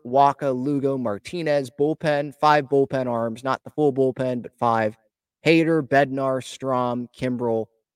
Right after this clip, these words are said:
and Pagan. And then for manager, I've got Bruce Bochy. I mean, it's the best manager in Padres history, right? Took him to the World Series, won division titles,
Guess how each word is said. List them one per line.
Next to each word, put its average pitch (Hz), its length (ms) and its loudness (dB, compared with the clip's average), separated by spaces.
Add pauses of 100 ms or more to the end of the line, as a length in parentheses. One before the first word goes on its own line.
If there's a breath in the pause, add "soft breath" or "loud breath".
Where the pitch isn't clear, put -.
(140)
and 113 160 -4
Pagan. 104 540 -8
And 123 100 -4
then 151 120 0
for 139 160 -10
manager, 160 580 0
I've 143 140 0
got 143 180 2
Bruce 135 220 -4
Bochy. - 420 -8
I 95 40 -12
mean, 107 120 -6
it's 101 140 -12
the 123 80 -12
best 123 300 -2 (360)
manager 131 340 -2
in 120 80 -6
Padres 120 360 -2
history, 95 360 -6
right? 113 240 0 (540)
Took - 160 -4
him 139 100 -2
to 135 60 -4
the 131 80 -2
World 135 260 2
Series, 131 600 -2 (800)
won 139 240 2
division 135 340 2
titles, 123 800 -2